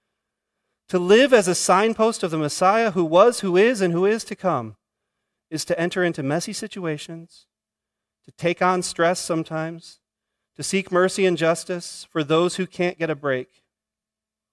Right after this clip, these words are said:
It's to listen well and not just give pat an-, pat answers, but to remind people, to remind ourselves of the God who comes to us.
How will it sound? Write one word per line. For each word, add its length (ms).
It's 80
to 100
listen 380
well 340
and 80
not 140
just 200
give 200
pat 220
an-, 240
pat 280
answers, 640
but 100
to 80
remind 500
people, 520
to 60
remind 320
ourselves 720
of 100
the 100
God 440
who 80
comes 600
to 160
us. 420